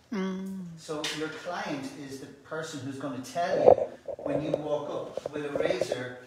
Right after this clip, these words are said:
Speaker 2: or a blade or whatever you wanna call it, is that, "Oh no, I don't want you to touch my hair with that because the last time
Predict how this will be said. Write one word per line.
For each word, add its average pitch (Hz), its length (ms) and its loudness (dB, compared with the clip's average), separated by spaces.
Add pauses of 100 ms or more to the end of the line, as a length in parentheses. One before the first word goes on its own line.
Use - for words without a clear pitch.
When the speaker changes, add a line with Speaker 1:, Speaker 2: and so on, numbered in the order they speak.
(240)
Speaker 2:
or 147 220 0
a - 100 -2
blade 135 420 -2
or 127 60 -4
whatever 151 340 -4
you 175 80 -6
wanna 151 220 0 (100)
call 151 280 0
it, - 120 -4 (840)
is 147 120 -6
that, 143 280 0
"Oh 170 120 2
no, 143 400 0
I 143 80 -4
don't 160 220 -4
want 156 220 -2
you - 80 -8
to - 160 -10
touch 165 220 -10
my 147 120 -4
hair 143 240 -4
with 135 180 -6
that 131 360 -10
because 135 500 -6
the 131 120 -10
last - 420 -4
time 131 400 -6